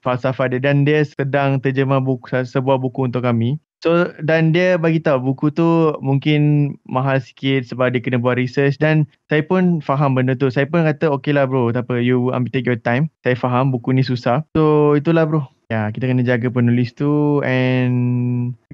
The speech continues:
penterjemah, sorry, penterjemah juga. And then quality tu mereka akan menjaga. Ah, something like that. Kalau tak nak bayar,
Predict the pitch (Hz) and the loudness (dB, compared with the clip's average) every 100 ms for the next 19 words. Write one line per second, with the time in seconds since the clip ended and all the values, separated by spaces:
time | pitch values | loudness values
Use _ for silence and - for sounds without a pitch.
0 | - 139 131 123 131 135 135 139 127 117 | -4 -2 0 0 2 2 2 2 0 0
1 | 123 127 131 131 123 123 120 127 - 123 | 0 0 2 2 2 0 0 0 0 0
2 | 139 143 139 139 _ 139 143 139 151 170 | 2 2 0 -2 _ 0 0 0 -2 0
3 | 165 143 131 139 120 127 117 117 113 110 | 0 2 0 0 -2 0 2 2 0 0
4 | 117 120 113 110 117 117 110 104 - - | 0 0 0 0 0 0 -2 -4 -8 -2
5 | 143 147 151 160 151 151 156 | 0 2 0 0 2 0 0